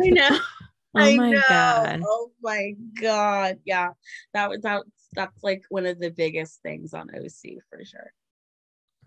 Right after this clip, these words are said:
Speaker 2: So what's your, are you like, you like Atlanta? That's your favorite?
Speaker 1: I love Atlanta and I love Beverly Hills.
Speaker 2: Yeah, I've,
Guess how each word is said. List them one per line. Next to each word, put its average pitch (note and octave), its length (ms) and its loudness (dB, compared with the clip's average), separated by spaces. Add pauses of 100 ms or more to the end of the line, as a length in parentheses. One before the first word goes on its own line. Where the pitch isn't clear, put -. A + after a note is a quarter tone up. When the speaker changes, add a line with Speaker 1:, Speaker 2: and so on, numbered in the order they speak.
(640)
Speaker 2:
So B3+ 160 0
what's B3 240 0
your, B3+ 120 2
are G3 80 2
you A3 180 2
like, G#3+ 200 0
you A3 120 0
like G#3 160 -2
Atlanta? F3 400 -8
That's E3+ 240 -8
your E3+ 180 -4
favorite? F#3 440 -6 (380)
Speaker 1:
I F#3+ 100 -2
love G3 240 -2
Atlanta E3+ 720 -2
and F3 140 -6
I F3+ 220 -2
love E3+ 440 -6
Beverly E3 400 -8
Hills. D3 580 -12 (500)
Speaker 2:
Yeah, D#3+ 420 -2 (100)
I've, C4+ 160 -2